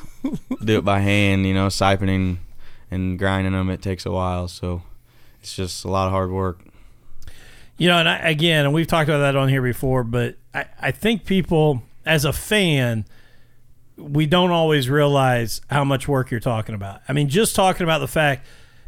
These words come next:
Speaker 3: you race Saturday night, you're a day or two in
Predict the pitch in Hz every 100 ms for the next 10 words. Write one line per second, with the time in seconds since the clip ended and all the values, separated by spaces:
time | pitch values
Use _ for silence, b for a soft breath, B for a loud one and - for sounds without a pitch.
0 | b 139 208 233 220 190 - 180 175 165
1 | 156 151 147 143 131 123 - - - 139
2 | 196 285 180 131 151 175 180 156 - 175
3 | 156 147 151 143 135 123 110